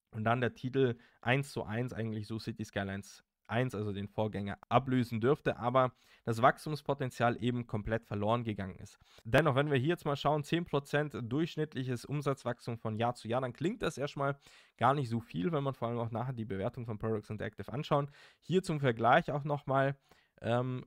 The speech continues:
was sagt denn Paradox Interactive selber im Paradox Deep Dive? Und hier sagt man, hey, Leute, über die letzten sechs Jahre, also von zweitausendsechzehn bis zweitausendzweiundzwanzig,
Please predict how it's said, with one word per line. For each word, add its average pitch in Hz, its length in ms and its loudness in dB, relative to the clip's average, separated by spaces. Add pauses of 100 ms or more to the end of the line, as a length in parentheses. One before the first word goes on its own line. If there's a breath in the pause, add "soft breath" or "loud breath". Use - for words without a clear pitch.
was 123 400 4
sagt 143 240 -2
denn 135 100 -2
Paradox 127 440 2
Interactive 117 500 -2
selber 143 640 2
im 117 140 -6
Paradox 117 480 -2
Deep 170 240 -6
Dive? 135 260 0
Und 120 140 -8
hier 139 140 -4
sagt 131 220 0
man, 117 140 -2
hey, 139 220 2 (420 soft breath)
Leute, 143 240 2
über 127 200 -2
die 120 100 4
letzten 120 420 -2
sechs 123 380 -2
Jahre, 123 320 0
also 107 180 -2
von 107 160 -6
zweitausendsechzehn 110 540 -6
bis 107 80 -8
zweitausendzweiundzwanzig, 110 1000 -8